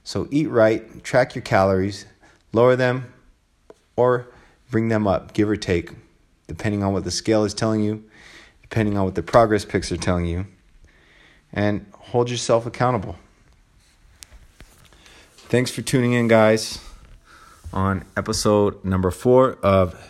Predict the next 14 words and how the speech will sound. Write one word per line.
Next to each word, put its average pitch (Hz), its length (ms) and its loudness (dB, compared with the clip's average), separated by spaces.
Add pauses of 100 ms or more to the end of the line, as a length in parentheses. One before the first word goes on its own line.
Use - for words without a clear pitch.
Fit - 340 2
with 113 140 -4
Jeremy. 107 520 0 (840)
Please 120 340 2
remember 104 580 2 (240)
to 85 380 -4 (580)
be 87 140 -4
mindful 110 800 2 (600)
and 90 140 -6
practice 95 540 -2 (180)
mindful 107 480 0
meditation. 98 800 -2 (540)
And 87 200 -6
please 117 520 0